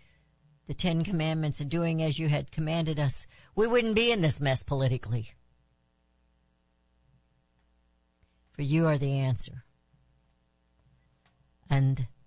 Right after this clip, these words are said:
as you said in your word, they hate you, Father, and for, because they hate you, they hate us. So protect us.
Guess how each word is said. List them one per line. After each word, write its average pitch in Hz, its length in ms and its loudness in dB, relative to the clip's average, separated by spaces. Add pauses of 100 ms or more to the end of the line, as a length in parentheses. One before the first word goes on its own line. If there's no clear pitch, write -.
(320)
as 131 200 4
you - 80 -6
said 135 260 -2
in 139 120 2
your 139 120 0
word, 127 320 -2
they 135 140 0
hate 120 400 -4
you, 123 100 -4
Father, 113 420 -8
and 123 140 0
for, 127 300 -4 (340)
because 135 340 -2
they 151 120 0
hate 143 360 0
you, 120 120 -4
they 117 180 -6
hate 113 260 -6
us. - 420 -16 (1700)
So - 180 -2
protect - 480 -6
us. - 360 -10